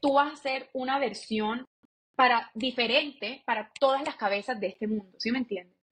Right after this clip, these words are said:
O sea, yo soy una versión para ti, soy una versión completamente diferente a la versión que soy para David, mi esposo, o pa' una amiga mía, o pa' otra prima mía, o pa' mi abuela. Somos versi-, o pa' una persona X que no me conoce, o pa' mis amigas. O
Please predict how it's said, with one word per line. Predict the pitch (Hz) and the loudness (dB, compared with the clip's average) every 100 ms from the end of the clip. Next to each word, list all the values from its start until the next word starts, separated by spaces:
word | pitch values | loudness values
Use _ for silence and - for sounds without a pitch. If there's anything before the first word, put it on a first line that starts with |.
| - | -20
O | - | -2
sea, | 277 | 2
yo | 254 | 4
soy | 269 | 2
una | 294 320 | 4 4
versión | 294 240 240 233 254 _ | 4 2 -2 -4 -6 _
para | 294 226 | 0 0
ti, | - 240 311 | -2 -10 -10
soy | - 226 | -10 -6
una | 240 | -4
versión | 226 226 226 | -4 -6 -8
completamente | 214 254 233 226 233 233 262 240 | -2 0 2 0 0 0 -4 -4
diferente | 254 247 196 202 220 - | -4 0 0 -2 -4 -2
a | |
la | 233 | -2
versión | 202 190 185 - | -2 -4 -10 -12
que | - | -14
soy | - 220 220 | -10 -8 0
para | 247 208 | 2 4
David, | 185 233 - | 2 -4 -8
mi | 214 | -10
esposo, | - 233 202 247 - _ - | -4 -4 -4 -8 -12 _ 2
o | 233 | 2
pa' | 226 220 | 4 2
una | 208 | 0
amiga | 226 226 220 | -6 -4 -4
mía, | 226 226 202 - _ - | -4 -6 -6 -8 _ 0
o | 233 | 4
pa' | 226 | 6
otra | 208 233 226 | 4 2 -4
prima | 233 233 220 | -6 -8 -8
mía, | 233 208 202 - | -6 -6 -4 -2
o | |
pa' | 220 202 | 0 0
mi | |
abuela. | 185 196 226 220 - - _ | 0 2 2 2 -2 -10 _
Somos | 254 240 277 | -4 -2 -2
versi-, | 320 - - | -4 -6 -6
o | 240 | 0
pa' | 240 | 2
una | 226 226 | 2 -2
persona | 277 240 233 | -8 -8 -6
X | - 233 254 247 | -4 -4 -6 -12
que | |
no | 208 | -12
me | 220 | -10
conoce, | 214 202 208 - | -6 -6 -6 -4
o | 208 | 0
pa' | 202 | 0
mis | 196 | -2
amigas. | 180 262 202 - _ _ | -6 -6 -6 -12 _ _
O | _ | _